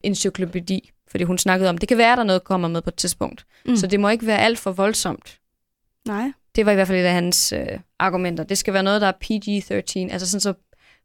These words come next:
Speaker 1: teenager
Speaker 2: Noget, vi kan håndtere.
Speaker 1: Noget, vi kan håndtere. Det må ikke være alt for grusomt.
Speaker 2: Nej, okay.
Speaker 1: Øhm,
Speaker 2: Ej, det tror jeg nu godt, det kan.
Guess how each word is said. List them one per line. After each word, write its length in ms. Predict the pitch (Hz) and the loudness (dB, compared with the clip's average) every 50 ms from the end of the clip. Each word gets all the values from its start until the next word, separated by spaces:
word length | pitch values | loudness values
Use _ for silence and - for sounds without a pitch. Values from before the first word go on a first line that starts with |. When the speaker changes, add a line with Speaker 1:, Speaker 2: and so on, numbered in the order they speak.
| _ _ _ _ | _ _ _ _
Speaker 1:
teenager 480 | - - 240 233 226 208 202 196 - 214 | 0 2 4 4 4 2 2 4 4 6
Speaker 2:
Noget, 120 | 214 220 | 6 6
vi 60 | 247 | 6
kan 160 | 247 - 240 214 | 4 4 4 4
håndtere. 480 | 202 214 190 - - 220 190 175 170 | 4 2 2 2 2 2 2 4 4
Speaker 1:
Noget, 160 | 254 277 285 | 6 6 6
vi 60 | 285 277 | 4 2
kan 120 | 277 254 | -2 -2
håndtere. 380 | 240 226 - - - 302 247 208 | -4 -2 -4 -2 0 0 0 0
Det 120 | 208 214 | -2 -2
må 120 | 208 202 | -2 0
ikke 180 | 220 247 240 233 | -2 -2 -2 0
være 160 | 233 226 202 | 0 2 2
alt 160 | 196 208 208 | 2 0 -2
for 80 | - 208 | -6 -14
grusomt. 580 | _ - 202 214 208 - - 185 156 - - - | _ -6 -6 -4 -4 -4 -6 -6 -8 -6 -6 -4
Speaker 2:
Nej, 160 | 247 233 254 | -4 -4 -4
okay. 220 | 254 - _ - 233 | -6 -8 _ -6 -6
Speaker 1:
Øhm, 520 | 214 - _ _ - 214 208 202 196 190 | -6 -6 _ _ -4 -2 0 2 2 0
Speaker 2:
Ej, 40 | 185 | 2
det 140 | 180 208 240 | 0 0 -2
tror 160 | - - 330 | 0 0 0
jeg 60 | 262 | 0
nu 80 | 220 196 | 0 0
godt, 200 | - 160 - _ | -2 -4 -6 _
det 80 | - _ | -18 _
kan. 140 | - - | -20 -20